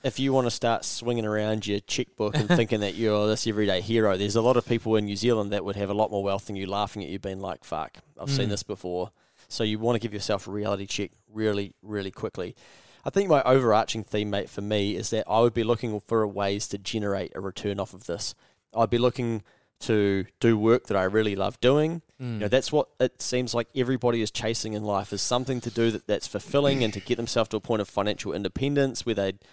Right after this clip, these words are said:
Speaker 1: they work because they want to and they find that enjoyable. You've now got every opportunity.
Speaker 2: Mm.
Speaker 1: And you could probably lose ten million of it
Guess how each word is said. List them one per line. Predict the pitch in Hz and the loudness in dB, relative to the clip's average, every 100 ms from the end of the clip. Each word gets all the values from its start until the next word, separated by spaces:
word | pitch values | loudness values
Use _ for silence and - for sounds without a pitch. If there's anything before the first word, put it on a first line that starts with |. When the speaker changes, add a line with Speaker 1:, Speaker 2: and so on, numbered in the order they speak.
| _ - | _ -10
Speaker 1:
they | 101 | -8
work | 95 135 151 - | 4 8 8 6
because | 123 113 | 0 0
they | 98 95 | 0 2
want | 104 135 - | 6 4 4
to | 131 110 | 0 0
and | |
they | 90 | -2
find | - 117 113 | 0 0 2
that | 110 | 0
enjoyable. | 104 107 123 131 143 143 - _ - - | -2 0 4 6 6 4 0 _ -20 -4
You've | 113 | -2
now | 117 127 123 | 2 4 6
got | 117 - | 4 2
every | 120 110 107 | 0 0 2
opportunity. | 101 - - 110 95 82 76 113 - | 0 0 -6 -2 -2 -4 -6 -12 -10
Speaker 2:
Mm. | 131 127 113 | -6 -4 -4
Speaker 1:
And | 107 131 | 0 2
you | 131 | 4
could | 135 | 2
probably | 131 131 123 123 | 4 2 2 2
lose | 113 113 107 | 4 2 0
ten | - 131 139 | -4 -2 0
million | 131 135 135 | 0 0 2
of | 147 185 | 2 2
it | - | -2